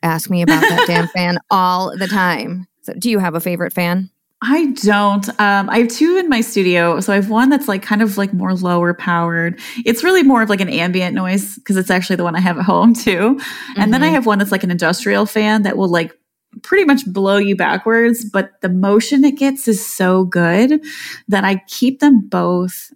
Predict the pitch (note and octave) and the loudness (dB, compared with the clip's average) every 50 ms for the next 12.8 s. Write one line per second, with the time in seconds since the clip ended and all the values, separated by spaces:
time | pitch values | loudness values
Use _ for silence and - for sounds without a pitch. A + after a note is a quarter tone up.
0 | _ _ - F#3 F#3 F3+ F3+ - - A3+ A3 G#3 F#3+ - - - - - - F#3 | _ _ -2 0 0 0 0 0 0 0 0 0 0 -4 -6 -10 -8 -4 0 0
1 | G3+ G#3+ - - G#3+ - G#3 - - F3+ F3 E3+ F#3+ G3+ - - A3+ A#3+ B3+ C4 | 0 0 -2 -4 -6 -6 -6 -8 -4 -2 -2 0 0 0 0 0 2 4 4 4
2 | B3+ A3+ G#3 F#3 F#3 F3 F3 E3 - - G3+ - F3 F3+ F#3+ F3 F3+ G#3+ D4 F4+ | 4 4 2 2 -2 -2 -4 -4 -4 -4 -2 0 0 0 0 2 2 2 2 0
3 | - - G3 F3+ - - A3 A3+ G3+ G3 - F3+ - - - - - - - - | -2 -4 -6 -6 -2 0 2 2 2 2 -2 -6 -6 -6 -4 -4 -6 -6 -8 -12
4 | - - - A#3 - - A#3 D4+ F4+ E4+ D#4+ D#4+ D4+ C#4 C4+ A#3 G#3 G3 F3+ F#3 | -14 -12 -14 -6 0 2 4 4 4 2 2 4 4 4 4 4 2 2 0 0
5 | - - - F#3 G3 F#3 F3 E3 E3+ F3+ G3 A#3+ B3+ C4 C4+ C#4 D4 D#4 E4+ F4+ | -2 -4 -2 0 0 2 2 2 2 2 2 2 2 4 4 4 4 4 2 2
6 | - - - - C#4 - - G4+ - - - - - B4+ B4 A#4+ A4+ G#4+ F#4+ - | 0 0 0 -2 -2 -2 -4 -10 -12 -12 -6 -4 0 0 2 2 2 2 0 0
7 | - A3+ F#3+ - - F3+ - A#3 C#4 - G4 G4 F#4 F4+ D#4 F4+ F4 E4+ E4+ B3+ | 0 0 0 0 0 0 2 2 2 2 2 4 2 2 2 2 2 2 4 2
8 | A3+ G3+ G3+ G3+ F#3+ G#3 F3+ - F#3+ G3 A3 A3 A3 G#3+ G#3+ G#3 G3+ G3 F#3+ F#3 | 2 2 2 2 2 0 0 0 0 0 2 2 2 2 0 -2 -2 -4 -4 -4
9 | F#3 F#3+ F#3+ - F#3+ F3+ E3+ F3 E3 F3 F3 - E3 D#3+ - - - - - - | -4 -4 -4 -6 -6 -6 -6 -8 -8 -8 -6 -6 -6 -6 -6 -8 -8 -10 -10 -10
10 | - G#3+ - - - - - G3 G3 - _ _ - - G#3+ G3 G3 - - B3 | -12 -14 -12 -12 -12 -10 -8 -8 -8 -10 _ _ -6 -2 -2 0 0 0 0 0
11 | D#4+ E4 E4+ E4+ - - - F3+ F3 F3 F3+ E3+ E3+ F3 F3 D#3 D#3 F3 - - | 2 2 2 2 2 0 0 -2 -2 -2 -2 -2 -2 -4 -4 -4 -4 -4 -6 -6
12 | - G2+ G3 G3 G3 - - - - - A#3 G#3 - - - | -4 -4 -4 -4 -4 -6 -8 -6 -6 -4 -6 -6 -6 -10 -20